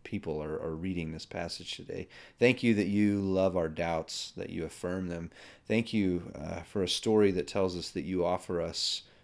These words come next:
mercy, your physical presence.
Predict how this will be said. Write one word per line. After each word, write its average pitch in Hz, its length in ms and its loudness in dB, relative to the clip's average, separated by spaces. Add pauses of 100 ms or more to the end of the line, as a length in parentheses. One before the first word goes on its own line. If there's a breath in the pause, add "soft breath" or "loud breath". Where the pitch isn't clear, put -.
(140 soft breath)
mercy, 107 580 0 (880 soft breath)
your 82 100 -8
physical 101 480 -2
presence. - 800 -4